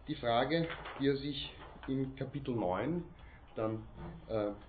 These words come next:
zuletzt, zumindest soweit ich es hier, äh, für Sie wiedergegeben habe, in diesem kleinen Manuskript, ähm,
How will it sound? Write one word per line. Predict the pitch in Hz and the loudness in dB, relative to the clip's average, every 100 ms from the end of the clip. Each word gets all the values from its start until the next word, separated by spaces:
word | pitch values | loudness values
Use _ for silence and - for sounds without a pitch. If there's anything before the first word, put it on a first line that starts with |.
| - - - - - - - - | -14 -14 -14 -2 -2 -2 -8 -6
zuletzt, | 117 101 104 107 - | -2 -2 -2 -6 -2
zumindest | 117 107 - | 0 0 -2
soweit | 104 98 95 | 0 0 0
ich | 101 | -4
es | - | -4
hier, | 101 98 - - - - - | -4 -4 -6 -16 -18 -14 -6
äh, | 104 90 87 - - - - - - - | -2 -2 -4 -12 -16 -12 -8 -8 -10 -8
für | 113 | -6
Sie | 107 101 | -4 -2
wiedergegeben | 123 - 104 98 95 92 95 | -2 -2 -4 -4 -2 -2 -2
habe, | 92 113 123 - - - - - - | -2 -2 -4 -8 -14 -14 -14 -12 -8
in | 110 | -6
diesem | 98 98 | -2 -2
kleinen | 98 98 95 | 0 -2 -2
Manuskript, | 95 98 - 101 98 - - - - - - - | -2 -4 -4 -4 -4 -8 -14 -14 -14 -14 -12 -6
ähm, | 101 98 92 | 0 0 0